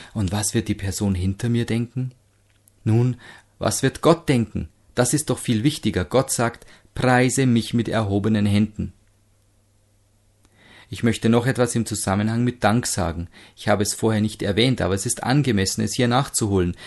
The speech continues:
Das hebräische Wort für Danke lautet Toda. Es steht im direkten Zusammenhang mit dem hebräischen Wort für Hand, das Yad heißt. Mit anderen Worten, selbst das Danken ist eine Tat der Hände. Danken ist etwas, das man tut.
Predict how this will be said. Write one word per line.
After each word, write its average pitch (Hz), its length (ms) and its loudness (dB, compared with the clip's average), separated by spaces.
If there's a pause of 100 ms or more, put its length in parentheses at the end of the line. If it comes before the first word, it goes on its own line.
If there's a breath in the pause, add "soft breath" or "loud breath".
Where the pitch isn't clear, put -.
(160 loud breath)
Das - 180 -2
hebräische 123 600 4
Wort 120 200 2
für 131 140 0
Danke 120 460 2
lautet 104 560 2
Toda. 104 440 0 (840 soft breath)
Es 104 140 -4
steht 165 260 6
im 110 140 2
direkten 139 420 2
Zusammenhang 123 560 0
mit 123 100 0
dem 131 120 0
hebräischen 117 540 0
Wort 113 140 2
für 117 240 0
Hand, 127 360 2
das 107 200 -2
Yad 117 460 0 (100)
heißt. - 500 -4 (300 loud breath)
Mit 110 140 2
anderen 104 380 2
Worten, 107 520 2 (220 loud breath)
selbst - 480 0
das 82 200 -4
Danken 101 500 0
ist 110 180 -4
eine 117 220 -2
Tat 95 400 -2
der 113 100 2
Hände. 117 420 2 (480)
Danken 123 440 2
ist 131 180 -4
etwas, - 460 -2
das 90 260 -4
man 104 220 0
tut. 110 400 -2